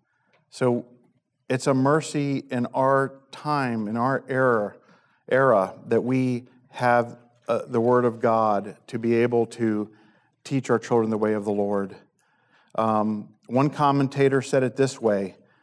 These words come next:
"The household should be so ordered as to carry the conviction to our children's minds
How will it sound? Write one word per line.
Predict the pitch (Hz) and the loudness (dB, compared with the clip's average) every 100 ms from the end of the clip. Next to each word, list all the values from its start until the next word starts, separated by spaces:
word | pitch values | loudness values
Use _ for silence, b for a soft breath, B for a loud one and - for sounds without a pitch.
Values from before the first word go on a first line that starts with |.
| _ _ _ _ _ _ _ _ _ _ - | _ _ _ _ _ _ _ _ _ _ -6
"The | 120 | -2
household | 123 156 160 156 156 | 2 2 2 2 2
should | 147 135 | 0 -2
be | 123 | -4
so | - 156 151 156 | 0 4 4 4
ordered | - 143 147 156 147 | 2 2 4 4 4
as | 123 - | 2 0
to | 120 | -6
carry | - 143 151 | -2 2 4
the | 151 | 2
conviction | 151 127 117 143 143 165 156 | 0 -2 2 0 0 -4 -6
to | - 143 | -2 2
our | 120 | 2
children's | 117 147 147 147 143 127 | 0 -2 0 0 -2 -2
minds | 135 127 117 113 113 | 2 2 2 0 -4